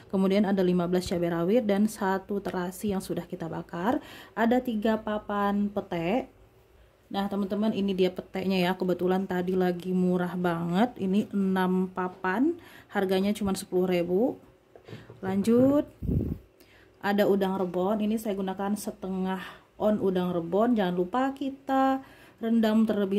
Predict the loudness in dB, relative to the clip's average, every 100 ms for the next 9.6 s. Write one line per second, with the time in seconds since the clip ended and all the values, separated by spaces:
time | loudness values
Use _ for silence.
0 | 2 2 2 0 0 -2 -4 -6 -6 -6
1 | -8 -4 0 2 4 4 4 2 -2 -2
2 | -2 -2 -2 -4 -4 -4 -4 -4 -2 -2
3 | 0 2 2 2 4 4 4 2 0 -2
4 | -4 -4 -6 -6 -8 -6 -2 0 0 -4
5 | -16 -14 -2 2 2 2 -2 -2 0 2
6 | 2 2 2 4 4 4 2 0 0 -2
7 | -2 -2 -2 -4 -4 -2 -2 0 0 2
8 | 0 -2 -2 -4 -4 -4 -2 -2 -2 -4
9 | -8 -12 -10 -8 -6